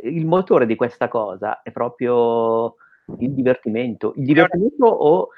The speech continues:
Speaker 1: l'indignazione che comunque ti solletica alcuni istinti, alcuni piaceri.
Speaker 2: È una
Speaker 1: Cioè
Speaker 2: gratificazione simile a quella delle slot machine.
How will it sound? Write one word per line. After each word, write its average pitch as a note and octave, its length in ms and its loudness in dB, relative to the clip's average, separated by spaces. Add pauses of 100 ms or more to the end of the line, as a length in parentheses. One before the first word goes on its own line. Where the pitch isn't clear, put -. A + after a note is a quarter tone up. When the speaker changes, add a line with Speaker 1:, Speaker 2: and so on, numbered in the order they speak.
(260)
Speaker 1:
l'indignazione D3+ 1300 2
che C3+ 140 -2
comunque D3+ 600 -2
ti B2 200 -4
solletica C3+ 680 -4
alcuni B2 440 -2
istinti, A#2+ 580 -6
alcuni A2 300 -4
piaceri. G2 480 -12 (340)
Speaker 2:
È F#3+ 60 0
una F3+ 100 2
Speaker 1:
Cioè C#3+ 60 4
Speaker 2:
gratificazione G3+ 720 -4
simile F3+ 300 -2
a D#3 40 2
quella D#3+ 160 2
delle D3+ 120 -4
slot C#3+ 220 -6
machine. B2+ 520 -12